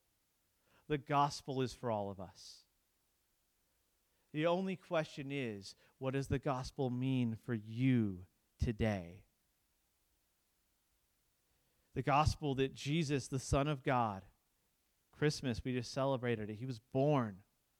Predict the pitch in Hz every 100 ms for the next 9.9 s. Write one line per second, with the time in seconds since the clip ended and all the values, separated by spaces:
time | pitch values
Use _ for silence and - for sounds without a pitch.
0 | _ _ _ _ - 151 151 139 127 127
1 | - 135 151 143 117 139 - 113 92 -
2 | - - _ _ _ _ _ _ _ 135
3 | 156 170 170 156 139 165 139 127 151 139
4 | 131 139 143 123 - 147 131 117 131 135
5 | 127 - - 139 - 131 - 131 127 120
6 | - 127 123 110 _ _ - - - 143
7 | 139 117 143 147 139 131 - - 135 127
8 | 113 101 - 117 113 - 123 107 92 -
9 | - - _ _ _ _ - 156